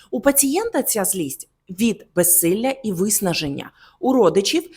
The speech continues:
від постійної напруги, відповідальності, страху щось зробити не так, зробити боляче. Потім часто приходить провина. Пацієнт думає: "Мене ж лікують, про мене турбуються, як я можу злитися?"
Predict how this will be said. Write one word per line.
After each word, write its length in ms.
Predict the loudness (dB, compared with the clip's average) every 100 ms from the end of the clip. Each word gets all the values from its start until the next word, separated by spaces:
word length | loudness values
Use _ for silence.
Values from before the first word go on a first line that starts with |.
| -12
від 340 | -2 -2 -2 -2
постійної 640 | -2 0 -4 -2 0 2
напруги, 540 | 0 0 0 2 -2 -2
відповідальності, 1120 | -6 -2 2 2 6 4 4 -2 -4 -6 -4
страху 480 | -4 4 2 4 2
щось 320 | 2 -2 -2
зробити 440 | -2 0 -2 -4
не 160 | -4 -4
так, 360 | 2 4 4 0 -16 -12
зробити 540 | -2 2 2 2 0 0
боляче. 680 | 4 6 6 4 0 -8 -12 _ _ -20 _
Потім 280 | 2 4 2 -2 0
часто 340 | 0 0 -2
приходить 480 | -4 -2 -4 -4 -4
провина. 440 | -2 0 -2 -6 -12 _ -18 -2
Пацієнт 520 | 0 2 2 2 2
думає: 520 | 0 0 2 2 0
"Мене 320 | -2 -2 0 -2
ж 100 | -2
лікують, 600 | -4 0 2 2 -2 -2
про 140 | -2
мене 220 | 0 -4
турбуються, 800 | -4 -4 -2 -2 0 0 -2 -6 -2
як 280 | 0 2 2
я 80 |
можу 280 | 2 2 0
злитися?" 600 | 0 2 2 0 -4 -6